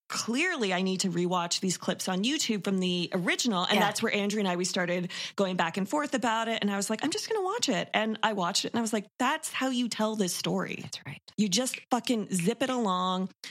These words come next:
Speaker 1: There's some nice story stuff. Yeah, some of the effects are pretty janky, but it was nineteen ninety and it was a T V movie. Like,
Speaker 2: Now, I did not rewatch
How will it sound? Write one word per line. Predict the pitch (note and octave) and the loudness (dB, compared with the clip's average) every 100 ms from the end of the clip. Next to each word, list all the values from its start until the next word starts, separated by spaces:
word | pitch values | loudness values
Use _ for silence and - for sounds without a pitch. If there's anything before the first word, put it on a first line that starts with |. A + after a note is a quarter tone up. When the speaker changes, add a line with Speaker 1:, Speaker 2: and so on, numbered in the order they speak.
| - | -6
Speaker 1:
There's | F#3+ F#3 | -2 0
some | F#3 G3+ | 2 2
nice | G3+ A3 A3+ | 2 0 -2
story | - G3 F#3+ F#3 | 0 0 0 0
stuff. | - G3+ G3+ - | 0 0 0 -2
Yeah, | G4+ E4 | 0 0
some | E4 C4+ | 0 0
of | A#3+ | 0
the | A#3 A3+ | 0 0
effects | - - E3 E3 - | -2 0 -2 0 -2
are | E3+ | -2
pretty | - E3+ D#3+ | -2 -2 0
janky, | - C#3 E3 A#3 A3 | 0 0 0 0 0
but | A3 A3 | -2 -2
it | - | -6
was | F4+ - | -6 -4
nineteen | G4+ A4 E4+ | -2 0 2
ninety | A#3 C4 F#3+ | 2 2 0
and | |
it | F3 | 0
was | F#3+ | -2
a | |
T | E3+ A#3+ | 0 0
V | G#3+ G#3+ | 0 0
movie. | F3+ F#3 D3+ B2 | 0 0 -2 -4
Like, | - - - - | -4 -4 -4 -4
Speaker 2:
Now, | C4 C4 C4 C4 - - | 0 2 2 0 0 0
I | F4+ | 0
did | F4+ E4 D#4 | 0 0 2
not | D#4 C#4+ C4+ C4+ - - - C4+ - | 2 2 2 0 0 -2 -2 -4 -2
rewatch | G3 G3+ G3 F3+ F3 E3 - - - | 2 4 4 4 2 2 2 2 2